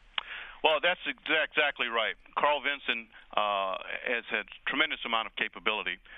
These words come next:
but in this case it performs as a sea base. Essentially, it allows for the staging of helicopters, uh, supplies, and to be responsive to the needs ashore. So, uh, while the, there's a tremendous amount of effort to complete a port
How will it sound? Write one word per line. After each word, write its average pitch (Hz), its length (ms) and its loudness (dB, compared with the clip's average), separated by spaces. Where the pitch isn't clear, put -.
but 98 80 4
in 98 80 -2
this 123 220 -2
case 120 280 0
it - 140 -8
performs 110 580 -2
as 104 200 0
a 92 100 -2
sea 151 160 0
base. 85 320 -4
Essentially, 113 720 2
it 104 140 -2
allows 110 440 2
for 98 200 0
the 90 280 -6
staging 117 380 0
of 90 80 -10
helicopters, 120 760 -2
uh, 87 140 -2
supplies, 120 640 0
and 95 160 0
to 110 80 -2
be 110 100 0
responsive 120 720 0
to 117 80 2
the 101 80 -4
needs 117 320 -4
ashore. 101 560 -2
So, 98 360 0
uh, 92 480 -2
while 117 480 0
the, 104 320 -4
there's 104 240 -2
a 101 80 -2
tremendous 143 320 0
amount 131 240 2
of 117 80 -6
effort 120 320 -2
to 98 160 -4
complete 123 480 -2
a 104 80 -2
port 135 180 0